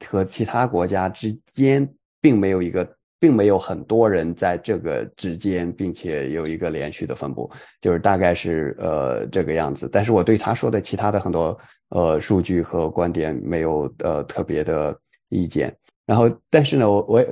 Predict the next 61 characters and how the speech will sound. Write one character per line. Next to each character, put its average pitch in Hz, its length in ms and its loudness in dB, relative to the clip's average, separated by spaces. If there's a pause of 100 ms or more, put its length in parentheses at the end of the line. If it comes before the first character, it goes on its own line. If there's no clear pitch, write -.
对， 117 140 6
我 107 120 6
也 135 60 6
要 143 80 6
讲 120 220 2
一 - 20 -2
下， 117 180 -2
我 98 120 0
今 127 160 -2
天， 135 260 -4 (140)
呃， 87 420 -2
或 110 220 -2
者 95 80 -4
说 113 100 0
最 156 160 -2
近 135 220 -2
读 92 160 -6
到 113 180 2
的， 87 240 -2 (300)
就 104 80 0
是 98 40 0
别 101 200 4
人 110 160 4
呢， 92 120 2 (160)
对 110 140 0
这 110 100 0
本 85 160 -4
书 113 240 -4
的 107 160 0
一 101 120 -2
些 95 320 -2
负 156 400 -2
面 101 200 -2
的 76 120 -4
评 82 260 -6
价， 80 240 -2 (320)
就 107 80 2
是 95 60 6
还 95 160 4
挺 120 180 4
有 104 140 4
意 104 120 2
思 - 200 -4
的。 80 180 -4 (300)
有 107 160 6
一， 135 180 6 (320)
呃， 104 260 2
有 113 160 6
一 147 80 6
些 151 320 2 (300)
人 101 180 2
呢， 101 160 2
就 107 140 0
认 104 160 0
为 90 100 -4
说 92 140 -8
他 98 140 -6
过 110 180 2
于 101 80 2
乐 127 180 2
观， 82 240 -4